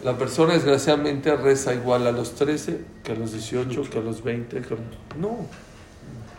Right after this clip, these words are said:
Todo sirve, todo. Como una persona llegó y me dijo, "Este, eh, Suri, yo no rezo porque ni entiendo lo que rezo. Ni entiendo lo que rezo". Dije, "¿Tú tienes hijos?". Dijo, "Sí, justo tengo uno que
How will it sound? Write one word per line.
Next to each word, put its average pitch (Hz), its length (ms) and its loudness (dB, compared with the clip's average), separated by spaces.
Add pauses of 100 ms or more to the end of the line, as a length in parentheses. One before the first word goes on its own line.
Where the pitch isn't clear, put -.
(1120)
Todo 220 260 6
sirve, 139 540 0 (400)
todo. 143 400 6 (760)
Como 147 200 0
una 165 100 6
persona 151 300 2
llegó 139 200 2
y 156 40 2
me 151 120 2
dijo, 135 320 -2 (360)
"Este, 147 360 -4
eh, 143 60 0
Suri, 160 380 0
yo 165 120 4
no 170 140 2
rezo 147 260 0
porque 123 440 -4 (400)
ni 147 140 0
entiendo 143 420 4
lo 131 120 -6
que 110 160 -10
rezo. - 220 -16 (800)
Ni 156 140 -4
entiendo 175 340 -4
lo 165 160 -4
que - 80 -12
rezo". 143 300 -10 (1120)
Dije, 135 240 -2
"¿Tú 170 160 -4
tienes 180 280 -4
hijos?". - 380 -4
Dijo, - 220 -8
"Sí, 107 200 -6 (380)
justo - 360 -6
tengo 143 260 -4
uno 139 260 0
que 117 460 -6